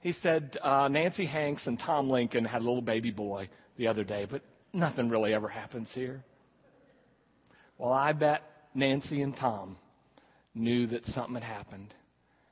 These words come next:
and I bet they celebrated it. And hundred and fifty,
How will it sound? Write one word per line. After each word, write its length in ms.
and 140
I 60
bet 200
they 140
celebrated 640
it. 220
And 320
hundred 400
and 100
fifty, 460